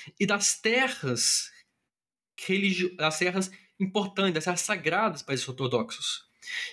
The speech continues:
incluindo as terras que ficavam em Jerusalém, na época sob o domínio otomano.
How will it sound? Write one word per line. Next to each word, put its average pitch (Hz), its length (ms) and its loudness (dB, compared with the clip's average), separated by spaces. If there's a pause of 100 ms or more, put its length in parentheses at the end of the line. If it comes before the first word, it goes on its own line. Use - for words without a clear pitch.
(120)
incluindo 214 680 2
as 190 160 0
terras 185 320 0
que 196 100 0
ficavam 170 340 0
em 180 40 2
Jerusalém, 165 680 -2
na 170 160 0
época 170 380 0
sob 175 220 0
o - 20 2
domínio 160 320 2
otomano. 143 560 -2